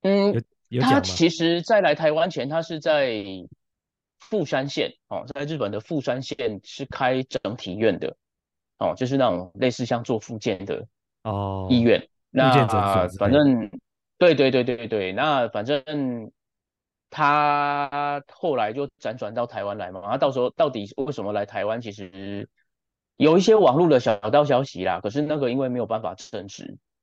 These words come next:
Speaker 2: 嗯。
Speaker 1: 对，那
Speaker 2: 好吧。
Speaker 1: 但也是有讲说就是想来台湾骗啊，对啊。
Speaker 2: 啊？什么意思？
Speaker 1: 是有说法说他当初来台湾其实就是来骗的啊。
Speaker 2: 你说骗什么？
Speaker 1: 就是来诈骗的。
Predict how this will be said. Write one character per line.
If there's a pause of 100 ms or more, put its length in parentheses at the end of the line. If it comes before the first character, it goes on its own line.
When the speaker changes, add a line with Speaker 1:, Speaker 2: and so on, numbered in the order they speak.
Speaker 2:
嗯。 (180)
Speaker 1:
对，
那
Speaker 2:
好
吧。 (460)
Speaker 1:
但
也
是
有
讲
说
就
是
想
来
台
湾
骗
啊， (160)
对
啊。 (400)
Speaker 2:
啊？ (140)
什
么
意
思？ (1120)
Speaker 1:
是
有
说
法
说
他
当
初
来
台
湾
其
实
就
是
来
骗
的
啊。 (360)
Speaker 2:
你
说
骗
什
么？
Speaker 1:
就
是
来
诈
骗
的。